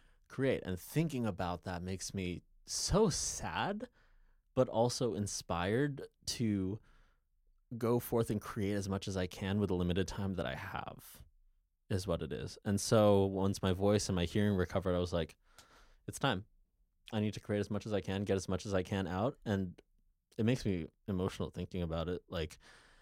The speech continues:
'cause when I put that in the context, and this is something I've talked to you guys about, how ever since coming back to school, I haven't been creating as prolifically as I want to be and how painful that is to me and sad to not be getting out as much as I can. And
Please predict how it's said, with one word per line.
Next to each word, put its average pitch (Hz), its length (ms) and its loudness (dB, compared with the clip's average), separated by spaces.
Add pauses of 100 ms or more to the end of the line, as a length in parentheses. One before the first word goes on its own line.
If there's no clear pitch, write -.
(320)
'cause 127 200 2
when 147 160 6
I 131 60 6
put 143 200 0
that 123 100 6
in 110 100 2
the 107 60 0
context, 113 520 0
and 107 100 2
this 110 60 -2
is 101 80 -4
something 101 260 0
I've 90 80 0
talked 98 260 -2
to 120 80 -2
you 127 60 2
guys 101 260 4
about, 92 380 2 (340)
how 98 300 4
ever 110 220 2
since 101 260 -2
coming 101 240 2
back 98 220 4
to - 80 -8
school, - 260 2
I 92 80 6
haven't 95 260 2
been 90 120 -2
creating 95 360 0
as 90 100 0
prolifically 92 640 0
as 82 140 -2
I 92 60 0
want 92 240 -2
to 95 80 -6
be 90 80 -2
and 87 100 0
how 92 160 0
painful 92 480 0
that 104 180 2
is 107 260 -2
to 127 100 -2
me 147 260 0 (400)
and 104 140 2
sad 95 300 2
to - 100 -2
not 90 280 0 (120)
be 92 300 0
getting 92 300 0
out 90 160 2
as 90 120 -2
much 90 180 -2
as - 100 -8
I 78 120 -4
can. 98 500 -2 (840)
And 95 440 2